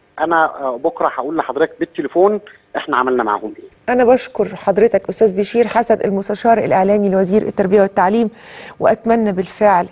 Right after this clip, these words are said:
Speaker 2: الحقيقة إن إحنا نقدر نحط الملف ده على قائمة أولويات وزارة التربية والتعليم، وعلى قائمة أولويات الجمعيات المطالبة بحقوق الإنسان. يا عالم، مصطفى ده حقوق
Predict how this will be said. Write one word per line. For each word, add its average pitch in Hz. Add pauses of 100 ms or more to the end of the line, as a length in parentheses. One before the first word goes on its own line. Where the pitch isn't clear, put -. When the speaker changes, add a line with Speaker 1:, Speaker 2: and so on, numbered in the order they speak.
Speaker 2:
الحقيقة -
إن 190
إحنا 214
نقدر 196
نحط - (280)
الملف 208
ده 202
على 190
قائمة 214 (140)
أولويات 196
وزارة 208
التربية 185
والتعليم، 175 (460)
وعلى 202
قائمة 247 (120)
أولويات 185 (140)
الجمعيات 175
المطالبة 196
بحقوق 214
الإنسان. 202 (160)
يا 185
عالم، 202 (180)
مصطفى -
ده 240
حقوق -